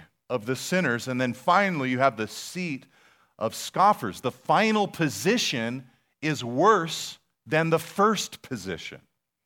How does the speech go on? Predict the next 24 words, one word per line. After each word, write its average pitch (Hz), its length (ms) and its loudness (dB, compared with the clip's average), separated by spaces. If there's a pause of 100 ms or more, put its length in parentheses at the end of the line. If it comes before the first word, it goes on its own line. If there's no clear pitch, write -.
(720)
This, 156 300 -4
this 156 240 -4
devolution 165 960 2
describes 160 520 0
a 151 80 -2
person 202 440 -4
who 139 120 -2
started 196 480 4
out 226 220 6
only 180 240 0
listening 147 760 0 (300)
to 147 100 -6
the 139 160 0
ideas 117 800 0 (420)
that, 120 220 -2
of 117 200 -4
the 107 100 -6
culture 110 500 -8
that 90 160 -8
he 95 420 -10 (220)
or 95 80 -10
she 101 260 -8
was 90 260 -8
in, 76 240 -14